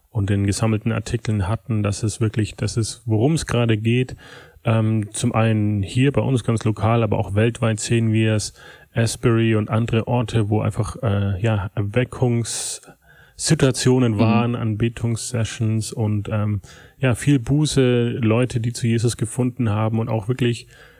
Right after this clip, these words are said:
Speaker 1: ja, finde ich erfreulich, auch einfach was anderes, nicht das gewohnte, sonntagliche,
Speaker 2: Mhm.
Speaker 1: nur Christen gehen in den Gottesdienst, sondern wirklich was mitzukriegen, was Neues zu wollen. Und, ähm, ja, ich denke, das ist das Beste, dass wir wirklich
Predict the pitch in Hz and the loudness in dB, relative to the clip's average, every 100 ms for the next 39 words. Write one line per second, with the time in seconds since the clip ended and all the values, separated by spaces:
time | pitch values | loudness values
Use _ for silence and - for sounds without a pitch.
0 | _ 135 143 120 - 123 107 113 - 120 | _ 0 0 0 -2 -2 0 -2 0 0
1 | 110 110 120 117 117 113 - 143 135 113 | 0 0 0 0 0 -2 0 2 2 0
2 | - 127 - 127 113 - 117 110 131 135 | 2 0 0 -2 -2 -2 0 2 2 2
3 | 127 120 120 117 117 107 - 120 123 113 | 0 0 0 0 -2 -4 -2 -2 -2 -2
4 | 113 113 - 117 113 - 113 113 101 - | -2 -2 -2 -2 -2 0 0 0 -4 -4
5 | 127 120 117 117 - 131 - - 120 120 | 0 0 0 -2 -2 -4 -2 -2 0 2
6 | 117 113 120 - - 123 113 117 113 110 | 0 0 -4 -6 -2 -2 0 0 0 0
7 | - - - - - 131 123 120 117 - | -6 -18 -16 -18 -4 -2 2 2 2 2
8 | 160 - 156 - 139 143 135 120 110 123 | 0 2 0 2 2 4 4 2 2 2
9 | 127 139 - 131 113 117 117 117 113 110 | 4 2 0 0 2 4 2 0 0 0
10 | 104 - 107 107 113 117 131 117 - 110 | -2 -2 -2 -2 -2 -2 0 0 -2 -2
11 | 107 - - 117 113 117 104 113 107 - | -2 -6 -4 -2 -2 -2 -2 0 -2 0
12 | 110 - | -2 -4